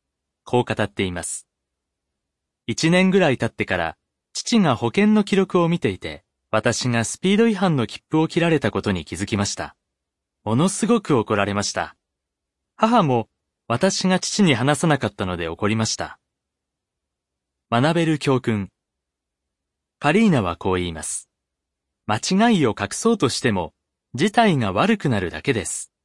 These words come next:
必ずツケが回ってきます。どうすれば間違いから学べるか。誰でも間違いをします。間違いを認めること、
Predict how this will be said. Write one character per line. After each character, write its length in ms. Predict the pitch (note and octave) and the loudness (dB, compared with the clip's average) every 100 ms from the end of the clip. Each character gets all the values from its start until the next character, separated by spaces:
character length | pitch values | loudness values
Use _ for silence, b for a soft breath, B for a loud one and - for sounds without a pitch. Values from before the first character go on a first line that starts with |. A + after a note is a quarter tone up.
| _ _ _ _ _ - | _ _ _ _ _ -4
必 360 | C3 G#3 A#3 | 0 2 2
ず 140 | G3 A3 | 0 -4
ツ 140 | - | -2
ケ 140 | A3+ | 0
が 140 | G#3 A#2 | 2 2
回 200 | F2 G#2 | -2 -4
っ 20 | |
て 160 | - A2+ | -4 -4
き 100 | G#2+ | -4
ま 120 | G2 | -4
す。 240 | - - _ _ _ _ _ _ _ _ _ _ _ _ _ _ _ | -6 -12 _ _ _ _ _ _ _ _ _ _ _ _ _ _ _
ど 140 | C3 | 0
う 40 | G#3 | 0
す 160 | - | 0
れ 100 | C3+ | 0
ば 120 | G#2+ F#2 | 2 0
間 100 | F#2 | -2
違 320 | - D#3+ D3+ | -2 0 0
い 40 | |
か 120 | A#2 | 0
ら 100 | F2+ | -4
学 240 | E2 F2+ G2+ | -4 -2 0
べ 80 | G2+ | 0
る 100 | F#2+ | -4
か。 240 | D2+ - _ _ _ _ _ _ _ _ _ _ _ _ _ _ _ _ _ | -10 -16 _ _ _ _ _ _ _ _ _ _ _ _ _ _ _ _ _
誰 260 | C3+ G#3+ G#3 | 0 2 4
で 120 | C#3+ | 4
も 160 | A2+ | 2
間 420 | F#2+ F#2 F3 F3+ G3 | 0 -2 0 2 2
違 60 | |
い 60 | A#2+ | 2
を 80 | F2+ | 0
し 160 | - | -6
ま 100 | D2+ | -10
す。 340 | - - - _ _ _ _ _ _ _ _ _ _ | -10 -10 -12 _ _ _ _ _ _ _ _ _ _
間 120 | B2 | -2
違 400 | A#2+ G#3 A3+ A#3 | 0 2 2 4
い 100 | E3 | 4
を 120 | A2+ G2 | 2 0
認 220 | F#2 A#2 | 0 2
め 120 | A2+ | 2
る 100 | G#2+ | 0
こ 120 | G#2 | -2
と、 220 | G2 F2+ | -4 -6